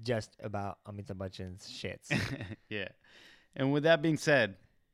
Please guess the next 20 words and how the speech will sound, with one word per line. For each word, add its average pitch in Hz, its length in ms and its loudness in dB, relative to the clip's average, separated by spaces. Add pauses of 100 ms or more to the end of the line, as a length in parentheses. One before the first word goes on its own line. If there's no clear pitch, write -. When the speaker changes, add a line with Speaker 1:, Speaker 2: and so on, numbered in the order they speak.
(580)
Speaker 2:
this 120 200 -4
movie 135 320 2
for 117 200 -2
me 98 440 0 (1500)
was 104 400 -4 (1400)
four 117 240 0
point 107 320 -4
two 104 200 -4
Dishrooms. 85 720 -12 (800)
Speaker 1:
That's 104 140 -8
fair. 92 300 -4 (320)
Speaker 2:
Yeah. 101 180 -6 (100)
Speaker 1:
That's 104 140 -10
fair. 101 260 -12 (340)
Speaker 2:
I 131 120 4
was 147 160 0
expecting 147 500 -2
it 139 160 -4
to 123 140 -2
be 107 1120 0